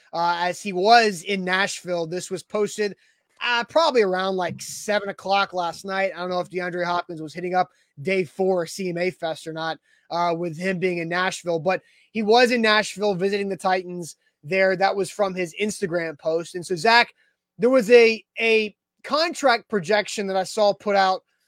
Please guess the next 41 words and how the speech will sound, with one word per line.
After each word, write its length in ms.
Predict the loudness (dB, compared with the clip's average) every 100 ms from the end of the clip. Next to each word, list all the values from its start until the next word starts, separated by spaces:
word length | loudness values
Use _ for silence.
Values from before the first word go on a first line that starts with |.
| _ _
from 480 | _ 0 2 2 0 -6
E 180 | 0 2
S 180 | 2 -2
P 200 | -4 -2
N 120 | 0
dot 300 | 0 -2 -4
com's 640 | -8 -6 -4 -6 -8 -14 -20 _
Mike 340 | -8 -4 -4 -6
Rice 720 | -4 -2 -2 -6 -12 -14 -16 _ _ _
on 320 | -2 0 -2
Sunday 840 | -8 -2 -2 0 -2 -2 -4 -6 -10 _ _ _
that 120 | -2
I 160 | 2 2
found 500 | 2 -2 0 -2 -4
pretty 260 | -2 0
interesting, 520 | 0 -2 -10 -16 -20 -16
because 280 | -8 -6
Mike 280 | 0 2 2
Rice 280 | 2 0 -2
has 200 | -6 -6
covered 360 | -4 -2 -2 -4
the 60 |
New 120 | -4 -4
England 240 | -4 -6
Patriots 440 | -6 -6 -6 -12
for 340 | -8 -6 -4 -6 _
quite 220 | 2 4
a 40 | 4
long 300 | 2 -2 -8
time 400 | -10 -10 -12 -16 _ _ -6
as 220 | -4 -2
their 180 | -4 -6
E 160 | -4 -4
S 120 | -4
P 180 | -6 -6
N 100 | -6
N 80 | -6
F 160 | -6 -4
L 140 | -6
Nation 360 | -4 -6 -8 -10
reporter. 640 | -8 -4 -4 -4 -6